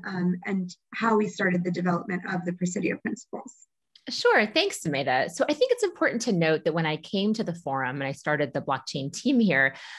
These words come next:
Speaker 2: I was really focused on an ethical underpinning of the technology.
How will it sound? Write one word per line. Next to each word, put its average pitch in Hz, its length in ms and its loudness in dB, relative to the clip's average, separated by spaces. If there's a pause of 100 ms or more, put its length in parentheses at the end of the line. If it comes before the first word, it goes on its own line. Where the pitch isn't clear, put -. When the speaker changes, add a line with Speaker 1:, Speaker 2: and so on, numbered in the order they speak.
(120)
Speaker 2:
I 247 100 4
was 254 180 4
really 254 340 6
focused 185 640 0
on 160 180 -2
an 156 160 -4
ethical 170 460 0
underpinning 139 600 -4
of 127 140 -2
the - 80 -12
technology. 123 880 -4